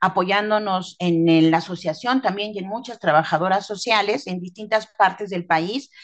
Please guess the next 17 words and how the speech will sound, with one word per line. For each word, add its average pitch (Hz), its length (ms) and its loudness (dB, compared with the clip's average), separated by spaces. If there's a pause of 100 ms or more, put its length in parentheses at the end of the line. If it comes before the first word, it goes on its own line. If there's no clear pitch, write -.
(140)
y 208 80 -12
fue 226 180 -8
un, 240 200 -10
fue 233 160 -8
un, 226 360 -10 (360)
una 180 100 -2
experiencia 196 560 -2
de 196 60 -2
investigación 170 580 -2
muy 196 140 -8
interesante. 151 680 -6 (520)
El 240 180 2
de 240 80 2
Emergency 277 720 0
Strategies 202 720 -2
of 165 200 -4
the 160 440 2